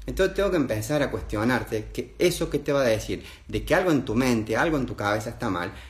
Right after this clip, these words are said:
y es hora de que empezar a hackear la cabeza, a buscar información y a invertir. Por eso nosotros vamos a potenciar lo profesional y lo personal, porque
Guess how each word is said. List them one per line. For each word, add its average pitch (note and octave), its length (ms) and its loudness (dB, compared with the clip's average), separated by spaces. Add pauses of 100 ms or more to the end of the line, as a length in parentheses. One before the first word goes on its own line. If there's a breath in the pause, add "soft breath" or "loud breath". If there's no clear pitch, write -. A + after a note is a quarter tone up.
(100)
y - 60 -2
es C4 180 2
hora G#3 240 2
de A2+ 200 0
que A2 100 -4
empezar G#2 560 -4
a D#3 60 -2
hackear D3+ 480 -2
la C#3 120 -4
cabeza, G2 440 -2
a - 20 0
buscar B2+ 320 0
información A#2 720 -2
y C3 60 -2
a B2 40 -2
invertir. F#2+ 720 -2 (320 loud breath)
Por - 140 -2
eso F#3+ 240 -2
nosotros D#3 480 0
vamos E3 260 0
a D#3 140 -4
potenciar A2+ 580 -2
lo D3+ 200 0
profesional B2+ 520 -4
y D3+ 60 0
lo C#3 180 -4
personal, B2 580 -4
porque A2 360 -4